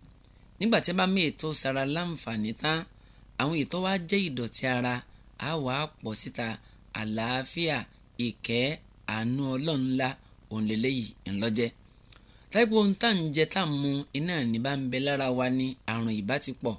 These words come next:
kọjá bó ṣe yẹ. Ṣùgbọ́n Ọlọ́run Ọba nínú àánú rẹ̀,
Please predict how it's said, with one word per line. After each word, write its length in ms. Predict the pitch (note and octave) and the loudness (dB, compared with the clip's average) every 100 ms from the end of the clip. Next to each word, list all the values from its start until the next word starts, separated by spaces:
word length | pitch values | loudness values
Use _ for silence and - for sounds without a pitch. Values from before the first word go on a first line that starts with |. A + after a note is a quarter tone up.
| - | -8
kọjá 260 | - A2+ B2 A#2 | -6 0 0 0
bó 100 | B2 | -2
ṣe 180 | - | -2
yẹ. 160 | A2+ A2 - - - - - | -2 -4 -8 -18 -20 -12 -2
Ṣùgbọ́n 240 | - C#3 | 0 0
Ọlọ́run 160 | E3 E3 | 0 0
Ọba 160 | B2 B2 | 0 -2
nínú 280 | C3+ C3 A#2+ A2+ A#2 - | -2 -2 -2 -4 -6 -6
àánú 420 | G2+ G#2+ B2 C#3 C3+ B2 | -4 -2 0 0 0 0
rẹ̀, 140 | G#2+ | -2